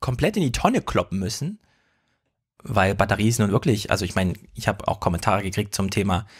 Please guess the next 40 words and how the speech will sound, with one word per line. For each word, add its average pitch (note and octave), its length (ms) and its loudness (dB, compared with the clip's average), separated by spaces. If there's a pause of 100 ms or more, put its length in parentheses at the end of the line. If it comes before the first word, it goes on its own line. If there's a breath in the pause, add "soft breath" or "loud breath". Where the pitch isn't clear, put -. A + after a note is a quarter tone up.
(140 loud breath)
ist G#2+ 160 -2
es G#2 100 -2
jetzt G#2+ 140 -2
komplizierter G#2+ 500 -2
als E2+ 200 -2
ein G#2+ 80 -6
Föhn, C3 480 2 (280)
ja, A#2 280 -2 (160)
ein - 80 -2
Auto C3 320 2
zu C3 120 -4
bauen B2+ 380 2
mit A#2+ 140 -2
einem A#2 80 0
Elektromotor? A#2+ 720 -2 (280 soft breath)
Da - 60 -20
kam G2 140 -12
der F#2+ 80 -6
Hinweis, F#2+ 320 -4
ja, G2+ 80 0
ja, G#2+ 80 4
es G#2+ 80 2
ist - 60 -2
ein A2 80 2
bisschen A#2+ 240 2
komplizierter, A#2 380 0
ist G2+ 100 -4
schon, A#2 240 -2
aber F#2+ 240 -4
im - 160 -8
Grunde G1+ 180 -4
bleibe G2 200 -2
ich G2+ 100 -6
mal F#2 60 0
dabei. - 300 -2
Es - 180 -6
ist - 300 -2
wie G#2+ 220 -4
ein F2+ 180 -4
Föhn. D3+ 460 0